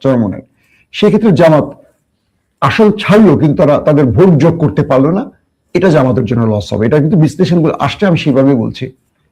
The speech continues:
একটু নিরপেক্ষ জায়গা থেকে চিন্তা করবেন। তো জামাতের মধ্যে একটি গ্রুপ বলছে যে,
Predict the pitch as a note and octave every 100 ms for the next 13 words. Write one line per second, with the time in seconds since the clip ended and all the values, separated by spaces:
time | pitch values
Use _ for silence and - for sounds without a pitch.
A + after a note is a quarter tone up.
0 | - D#3 D3+ E3+ - G3 G3+ D#3 E3 F3+
1 | F#3 E3+ E3 D3 A#2 - - - _ _
2 | _ _ _ _ _ _ _ _ _ _
3 | _ D#3 F3 F#3 G#3 A#3+ A#3 G3 - F3
4 | C#3+ G3 F3+ G#3 G#3 D#3 D3+ -